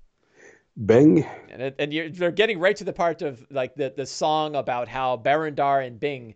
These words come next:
Speaker 2: faced off against the terrifying were-rats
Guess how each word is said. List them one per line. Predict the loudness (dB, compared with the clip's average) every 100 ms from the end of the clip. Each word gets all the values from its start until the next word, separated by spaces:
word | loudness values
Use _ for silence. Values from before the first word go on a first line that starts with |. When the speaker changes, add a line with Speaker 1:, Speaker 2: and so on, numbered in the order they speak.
| _ _
Speaker 2:
faced | _ 0 0 0 2
off | 2 2 -2 -8
against | -6 -2 -2 -4 -14
the | -12 -12 -12 -14 _ _ _
terrifying | -4 0 0 0 -2 -2 -4
were-rats | 0 0 0 -4 -8 -12 -20